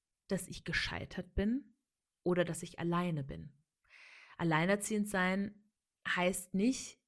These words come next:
ich hab versagt und ich bin weniger wert.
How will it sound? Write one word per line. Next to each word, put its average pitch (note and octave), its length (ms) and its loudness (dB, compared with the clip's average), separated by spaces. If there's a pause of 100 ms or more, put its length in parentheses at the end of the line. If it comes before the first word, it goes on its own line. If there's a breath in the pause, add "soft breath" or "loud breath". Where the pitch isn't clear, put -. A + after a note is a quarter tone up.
(1600)
ich - 180 -6
hab G3 140 -8
versagt E3 1160 0
und G#3 300 0
ich - 280 -6
bin A3 300 4
weniger F#3 520 2
wert. - 440 -4